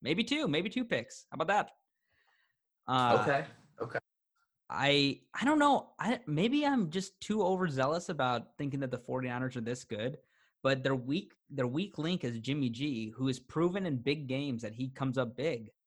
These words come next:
Speaker 1: That last week against the Seahawks, he made some huge throws at the end of the game. The game
Speaker 2: Yeah.
Speaker 1: against the
Speaker 2: Dude,
Speaker 1: Saints.
Speaker 2: the first drive of, uh, the first playoff game,
Speaker 1: He's
Speaker 2: it was
Speaker 1: making throws.
Speaker 2: with butter.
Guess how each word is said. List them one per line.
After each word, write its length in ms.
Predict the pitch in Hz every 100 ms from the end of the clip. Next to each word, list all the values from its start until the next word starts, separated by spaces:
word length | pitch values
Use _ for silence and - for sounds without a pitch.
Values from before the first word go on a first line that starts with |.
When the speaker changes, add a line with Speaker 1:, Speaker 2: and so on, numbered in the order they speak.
| _ _ _
Speaker 1:
That 160 | 127 139
last 320 | 147 160 -
week 160 | 190 190
against 260 | 170 175
the 60 | 151
Seahawks, 680 | - 214 262 110 - - - _ _ _ _ _ _ _ _ _
he 80 | 165
made 180 | 180 175
some 140 | 165
huge 440 | 139 - 294 294
throws 280 | - 214 247
at 80 | 196
the 120 | 139
end 80 | 131
of 40 | 120
the 60 | 110
game. 360 | 110 98 113 - _ -
The 80 |
game 160 | 151 185
Speaker 2:
Yeah. 60 | 220
Speaker 1:
against 200 | 226 196
the 60 |
Speaker 2:
Dude, 80 | 185
Speaker 1:
Saints. 560 | 143 202 214 156 - - _ -
Speaker 2:
the 100 | 127
first 500 | - 143 165 175 110
drive 540 | 113 110 135 165 156
of, 340 | 123 123 113 - _ _
uh, 180 | 98 101
the 100 | 101
first 280 | - 127 131
playoff 300 | 117 123 147
game, 300 | 165 180 190 - _ _ _ _ _ _ _ - - - _ -
Speaker 1:
He's 140 | 214
Speaker 2:
it 20 |
was 80 | 277
Speaker 1:
making 160 | 277 233
throws. 480 | 277 330 254 135 - _ _ _ _ _ _ _ _ _ -
Speaker 2:
with 200 | 120 110
butter. 420 | 147 170 87